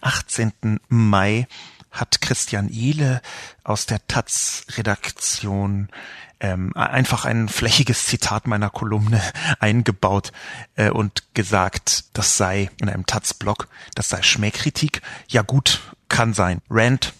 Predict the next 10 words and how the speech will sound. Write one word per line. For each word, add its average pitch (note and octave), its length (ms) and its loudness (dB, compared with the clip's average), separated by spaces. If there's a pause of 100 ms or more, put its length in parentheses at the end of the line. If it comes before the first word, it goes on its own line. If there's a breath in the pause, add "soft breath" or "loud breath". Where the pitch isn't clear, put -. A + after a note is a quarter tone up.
(140)
Schmähkritik, - 840 0 (420 loud breath)
das - 200 -2
ist - 280 0
nah G#2 220 6
beieinander, G#2 760 2 (280 loud breath)
das - 220 0
gebe A2+ 180 -6
ich - 140 -2
gerne F#2 280 -8
zu. G#3 400 0